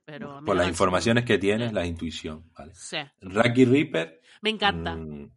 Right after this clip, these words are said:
Speaker 2: ¿en serio?
Speaker 1: Te lo juro, es uno de los temas que
Speaker 2: Ay,
Speaker 1: más me
Speaker 2: por
Speaker 1: gusta.
Speaker 2: Dios.
Speaker 1: Me
Speaker 2: Ay,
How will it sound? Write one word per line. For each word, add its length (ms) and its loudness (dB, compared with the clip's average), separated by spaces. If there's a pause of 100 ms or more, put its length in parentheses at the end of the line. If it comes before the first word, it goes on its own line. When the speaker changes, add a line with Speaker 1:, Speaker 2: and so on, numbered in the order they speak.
(100)
Speaker 2:
¿en 160 2
serio? 520 6
Speaker 1:
Te 120 4
lo 140 4
juro, 260 2
es 80 4
uno 160 0
de 80 4
los 140 4
temas 220 4
que 60 8
Speaker 2:
Ay, 60 8
Speaker 1:
más 100 4
me 60 4
Speaker 2:
por 120 6
Speaker 1:
gusta. 80 4
Speaker 2:
Dios. 340 4 (300)
Speaker 1:
Me 300 -4 (140)
Speaker 2:
Ay, 120 0